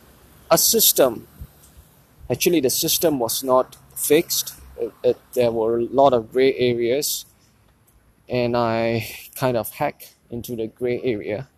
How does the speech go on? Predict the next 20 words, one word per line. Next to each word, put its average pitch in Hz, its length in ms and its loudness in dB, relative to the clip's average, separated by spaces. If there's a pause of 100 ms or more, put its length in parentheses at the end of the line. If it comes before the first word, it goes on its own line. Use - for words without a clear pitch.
(520)
and 110 200 -8
got 117 240 2
myself 110 440 0
in 92 140 -10
trouble 127 540 2 (1400)
with 117 240 0
my 117 100 0
superior. 110 640 -4 (2000)
So 151 360 2
I 131 100 2
want 143 220 0
to 123 80 0
set, - 840 -2 (1040)
uh, 98 440 -4 (1200)
I, 113 180 -4
I 127 60 0
don't 127 220 -2
know, 123 220 -2
I 117 180 2
attempt 117 560 -2